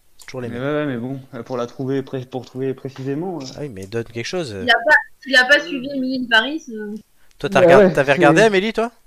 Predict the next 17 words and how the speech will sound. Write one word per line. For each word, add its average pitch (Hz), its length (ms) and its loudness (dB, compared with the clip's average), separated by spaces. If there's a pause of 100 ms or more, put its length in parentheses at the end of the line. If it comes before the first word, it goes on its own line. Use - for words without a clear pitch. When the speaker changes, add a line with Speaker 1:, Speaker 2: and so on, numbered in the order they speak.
(380)
Speaker 3:
Absolument 403 580 2
pas. 285 240 -2
Speaker 1:
Ah, 139 40 -14
vous 107 240 -14
auriez, 120 340 -6
c'est - 160 -16
pas 143 120 -8
mal. 107 280 -12 (2250)
Allez, 127 180 -10
Julien, 117 320 -8
tente 120 220 -8
un 120 40 -6
Speaker 2:
Non, 120 80 -6
Speaker 1:
truc. 135 120 -6
Speaker 2:
bah... 113 120 -8
Je, 127 160 -14
je 120 560 -6